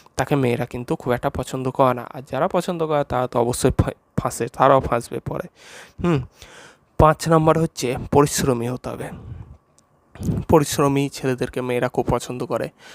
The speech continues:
অনেক ছেলে আছে যাদের হয়তো প্রচুর টাকা পয়সা, বাপ দাদুর প্রচুর টাকা পয়সা, কিন্তু পরিশ্রমী নয়, ঠিক আছে, চুপচাপ বসে থাকে। এই ধরনের ছেলেদেরকে মেয়েরা খুব একটা পছন্দ করে না, ঠিক আছে। আহ, সবারই কথা বলছি না, তবে বেশিরভাগ মেয়েরা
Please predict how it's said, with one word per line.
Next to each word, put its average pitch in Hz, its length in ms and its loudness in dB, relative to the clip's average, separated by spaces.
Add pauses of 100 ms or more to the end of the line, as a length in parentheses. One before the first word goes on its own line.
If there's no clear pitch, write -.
(200)
অনেক 151 240 0
ছেলে 143 220 0
আছে 135 380 -2
যাদের 123 300 -6
হয়তো 120 460 -2
প্রচুর 156 240 -8
টাকা 123 220 -2
পয়সা, 127 440 -8 (160)
বাপ 123 200 -2 (100)
দাদুর 120 300 -4
প্রচুর - 320 -8
টাকা 117 200 -2
পয়সা, 131 280 -6
কিন্তু 135 400 -6 (120)
পরিশ্রমী 131 500 -2
নয়, - 240 -10
ঠিক 143 120 -6
আছে, 139 200 -10 (460)
চুপচাপ 147 300 2
বসে 120 240 -2
থাকে। 113 320 -4
এই 135 140 -2
ধরনের 139 240 0
ছেলেদেরকে 131 600 -6
মেয়েরা 120 320 -2
খুব 127 200 -6
একটা 127 160 -4
পছন্দ 123 420 -8
করে 117 220 -6
না, 131 120 -8
ঠিক - 180 -10
আছে। - 200 -12
আহ, - 720 -4
সবারই 175 380 2
কথা 170 180 0
বলছি 143 320 -4
না, 185 260 -6
তবে 131 240 -2
বেশিরভাগ 143 480 -2
মেয়েরা 131 360 -4